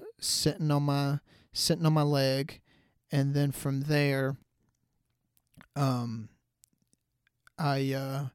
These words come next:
I think I had tried to sit to the side or something like that, and, uh, try and crab ride into, uh, into the back, but he, uh, he was able to pull my leg, uh, in between his and, uh,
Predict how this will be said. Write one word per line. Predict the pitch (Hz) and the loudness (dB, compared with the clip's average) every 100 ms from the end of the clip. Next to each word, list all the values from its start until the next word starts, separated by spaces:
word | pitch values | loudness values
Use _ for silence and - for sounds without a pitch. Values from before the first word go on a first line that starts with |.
| _ _ _ _ _ _ _ _ - | _ _ _ _ _ _ _ _ -16
I | |
think | - - 175 - | -12 -6 -6 -2
I | 208 | -2
had | 160 151 | -2 -2
tried | - 147 143 | 0 0 0
to | 127 | -4
sit | - - - 147 - | -4 -2 0 0 0
to | 151 | -4
the | 147 | -4
side | - - 135 135 139 147 170 - | -2 -2 -2 0 0 0 -4 -4
or | 143 | -4
something | - 151 156 | -2 -2 0
like | 151 143 | 0 0
that, | - 156 156 - - _ _ _ | 0 0 0 -4 -20 _ _ _
and, | 143 143 143 | 0 2 0
uh, | 135 131 | 0 0
try | - 139 | 0 0
and | |
crab | 131 - 147 143 160 | -2 0 2 2 2
ride | 147 143 143 | 4 4 0
into, | 139 - 143 135 131 | -2 0 0 2 0
uh, | 127 107 123 151 - _ | -2 -4 -6 -12 -20 _
into | 147 143 | -6 -6
the | 143 | -6
back, | 139 139 143 151 - - _ _ _ - | -4 0 0 -2 -8 -20 _ _ _ -4
but | 151 143 | 0 0
he, | - 139 135 | 0 -2 0
uh, | 135 127 107 | -2 -4 -6
he | 123 135 | -4 -2
was | 135 | 2
able | 151 160 | 2 2
to | 127 | -2
pull | - 143 | -2 -2
my | 139 | 0
leg, | 135 135 135 - - | -2 -4 -6 -10 -8
uh, | 151 135 131 143 | -6 -4 -6 -6
in | 160 | -4
between | 147 - 139 135 | -2 -2 -4 -2
his | 147 143 139 135 - | -2 -2 -2 -4 -4
and, | 143 139 135 | -4 -2 -4
uh, | 131 127 | -6 -8